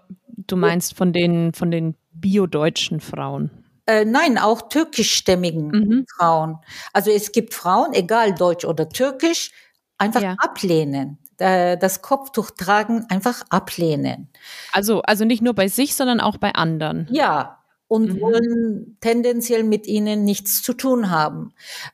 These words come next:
Speaker 2: Und
Speaker 1: Okay.
Speaker 2: ich versuche, es gibt aber auch andere, die meine <laughs> These unterstützt, was, was ich erzählt habe. Ich habe als Beispiel, äh, sogar versucht, äh, Frauen mit Kopftücher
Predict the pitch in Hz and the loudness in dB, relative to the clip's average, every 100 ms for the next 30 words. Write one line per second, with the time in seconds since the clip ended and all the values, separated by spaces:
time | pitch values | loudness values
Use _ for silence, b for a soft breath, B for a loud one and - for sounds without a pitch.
0 | - 196 190 185 - _ - 285 - - | 2 2 2 -2 -6 _ 0 0 0 -2
1 | - - 240 190 247 339 - 226 202 - | -6 -4 -2 0 2 0 0 0 0 0
2 | - - 294 170 196 - - 202 220 208 | -2 0 0 0 0 -2 -2 0 2 2
3 | 170 185 180 175 - 170 165 190 233 226 | 0 0 2 0 -4 -6 -2 0 2 0
4 | 220 - 240 196 170 160 175 - 165 - | -2 -2 0 2 0 0 -4 0 -2 0
5 | - 294 - 170 170 - - B B B | -2 -2 -2 0 0 -2 -14 B B B
6 | 175 - 160 - 175 - 190 208 247 240 | -4 -2 -6 -6 -4 0 0 0 -2 0
7 | 247 311 339 B B B - 220 - 262 | 0 -4 -8 B B B -6 -4 0 0
8 | 269 277 202 190 170 220 254 302 - - | 2 0 0 -2 0 0 2 0 -2 0
9 | 220 240 254 b b b - 190 196 196 | 0 0 -4 b b b -6 0 2 2
10 | 196 175 226 196 185 208 240 262 - - | 2 2 0 2 2 2 0 -4 -8 -2
11 | 180 170 226 302 349 - - - 214 208 | 0 2 2 2 0 -4 -6 0 2 2
12 | 202 202 - - - - 202 220 233 220 | 2 2 0 -4 -8 -6 0 2 2 2
13 | 226 - - 262 262 - 185 180 202 208 | 2 -2 -4 -4 -4 -2 0 2 2 2